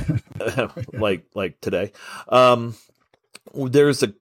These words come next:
Speaker 2: there's a conversation of what's missing, and it kinda goes into this, and we kinda go into this sort of, um, we're big fans of the, of Monty Python and the Life of Brian, where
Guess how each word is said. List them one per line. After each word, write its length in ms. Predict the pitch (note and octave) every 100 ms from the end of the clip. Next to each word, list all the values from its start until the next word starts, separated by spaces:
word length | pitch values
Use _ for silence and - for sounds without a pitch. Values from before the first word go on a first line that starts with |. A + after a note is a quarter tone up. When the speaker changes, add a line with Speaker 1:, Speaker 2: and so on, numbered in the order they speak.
| _
Speaker 2:
there's 220 | B2+ B2
a 80 | A#2
conversation 840 | - E3 G#3+ E3 - C3 B2 A#2
of 140 | G#2
what's 320 | G2 B2 -
missing, 480 | A2 A#2 A2 G2 F2+ -
and 160 | A2
it 200 | G#2+ G#2
kinda 280 | - D3+ F3+
goes 260 | D#3 C3+ A#2
into 160 | A#2+
this, 440 | G#2+ G#2 G2 - -
and 140 | G#2+ A2
we 80 | G#2+
kinda 220 | D3 C3+
go 180 | B2 A#2+
into 140 | G#2+
this 180 | G2+ G2
sort 240 | - A2
of, 180 | G2 E2+
um, 300 | F2+ E2 D#2 _ _ _ _ _
we're 80 | A#2+
big 180 | B2+
fans 300 | G2+ B2+ A#2+
of 160 | G#2 F#2
the, 80 | G2
of 500 | F#2 F2+ F2+ F#2 F2+
Monty 240 | A2+ A2
Python 520 | G2 G#2 G#2 G#2 G2
and 60 | F#2
the 60 | F#2
Life 240 | G#2+ A2+
of 120 | F2+
Brian, 520 | F2 G2+ A2 G#2 F2+
where 400 | F2+ F#2+ F#2+ F2+